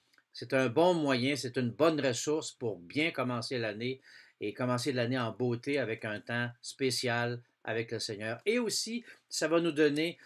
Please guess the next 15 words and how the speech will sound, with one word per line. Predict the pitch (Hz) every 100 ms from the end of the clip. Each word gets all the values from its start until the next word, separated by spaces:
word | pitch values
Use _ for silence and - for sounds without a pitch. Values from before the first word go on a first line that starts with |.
| - -
euh, | 117
des | 120 135 151
éléments | 143 143 156
de | 139
discussion | 120 120 123 117 147 139
le |
mercredi | 123 123 127 120
soir | - 120 123 131 123 _ _
quand | 127 117
on | 117
va | 113
partager | 127 117 117 - 127
qu'est-ce | 120 110
qu'on | - 101 104
a, | 104 95